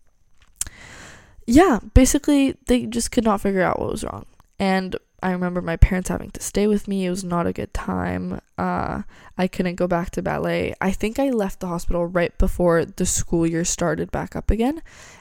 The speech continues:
And I left with the diagnosis that in English is called unusual sinus tachycardia.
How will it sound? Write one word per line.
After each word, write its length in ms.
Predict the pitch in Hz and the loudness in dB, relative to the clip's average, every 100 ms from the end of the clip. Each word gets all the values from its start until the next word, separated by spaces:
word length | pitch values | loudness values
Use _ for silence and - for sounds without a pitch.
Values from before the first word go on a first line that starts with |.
| - | -6
And 380 | 185 180 180 - - | 0 0 0 -4 -4
I 160 | 180 185 | -4 -2
left 500 | 185 185 208 - - - | 0 2 2 0 -4 -8
with 600 | 196 190 185 - - - - | 0 0 2 0 -4 -8 -12
the 220 | - 185 185 | -6 -2 0
diagnosis 1000 | 175 160 170 170 175 - - - - - | 0 0 -6 -8 -8 -6 -6 -8 -12 -12
that 140 | - 180 | -10 -8
in 160 | 175 | -10
English 340 | - 190 190 - | -12 -12 -12 -12
is 120 | 196 | -14
called 320 | - 180 180 - | -8 -6 -6 -8
unusual 760 | 185 180 180 196 214 208 208 202 | -8 -6 -4 0 0 2 0 0
sinus 600 | - 170 170 170 185 - | -2 -4 -4 -8 -8 6
tachycardia. 800 | - 175 - - - - - 208 | 6 6 0 -8 -8 -8 -10 -12